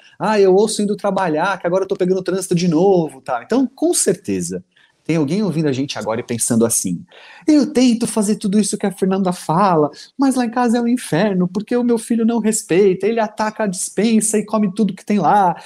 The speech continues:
e ataca a geladeira e come tudo que tem lá. Meu Deus do céu, como é que eu faço? Tiago, pelo amor de Deus, Fernanda, me ajuda, porque o meu filho não me ouve." Então, ataca tudo que tem lá,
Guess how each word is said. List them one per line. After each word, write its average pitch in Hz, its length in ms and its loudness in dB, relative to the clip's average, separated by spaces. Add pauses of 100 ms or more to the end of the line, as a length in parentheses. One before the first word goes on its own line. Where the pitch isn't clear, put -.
(140)
e 233 80 4
ataca 226 320 0
a 214 60 4
geladeira 214 640 4
e 220 40 -10
come 220 240 -6
tudo 214 280 -4
que 220 120 -6
tem 220 200 -2
lá. 185 280 0
Meu 233 160 -2
Deus 240 220 0
do 220 100 -8
céu, 214 540 0
como 220 160 -6
é 254 40 -8
que - 80 -10
eu 240 40 0
faço? 233 580 -2 (320)
Tiago, 233 440 0
pelo 226 180 -4
amor 220 200 -2
de 202 100 -6
Deus, 196 320 -4
Fernanda, 240 480 -2
me 240 100 -6
ajuda, 226 640 2
porque - 160 -12
o 233 40 -4
meu 226 140 -2
filho 269 560 2 (220)
não 311 160 4
me 302 100 6
ouve." 233 640 2 (640)
Então, 220 320 -2 (840)
ataca 190 520 -2
tudo 208 380 -2
que - 160 -4
tem 135 180 0
lá, 170 320 0